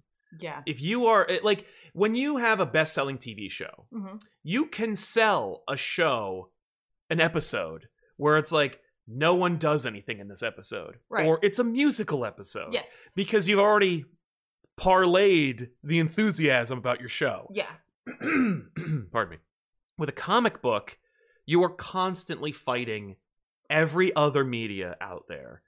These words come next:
Speaker 1: Yeah.
Speaker 2: And you can't afford to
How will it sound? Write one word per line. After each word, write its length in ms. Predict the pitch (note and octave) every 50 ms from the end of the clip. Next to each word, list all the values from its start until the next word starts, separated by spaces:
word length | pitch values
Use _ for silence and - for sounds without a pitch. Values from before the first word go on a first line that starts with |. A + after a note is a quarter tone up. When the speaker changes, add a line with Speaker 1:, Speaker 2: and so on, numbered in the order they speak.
| _ _ _ _ -
Speaker 1:
Yeah. 160 | - D3 C#3+ C#3
Speaker 2:
And 240 | C#3 C#3 C3+ - - B2
you 200 | A#2+ D#3 G#3 -
can't 640 | - - - - A#3 A#3 A3+ A3 A3 G#3+ - - - _ _ _ -
afford 960 | D#3+ D3+ - _ _ - G#3 G3+ G3 E3 C3+ A2+ G2+ F#2 F2 E2+ E2+ F#2+ - _ _ _ _ _ _ - -
to 540 | - G3 F3+ E3 D#3 D3+ D3 D3 C#3+ C3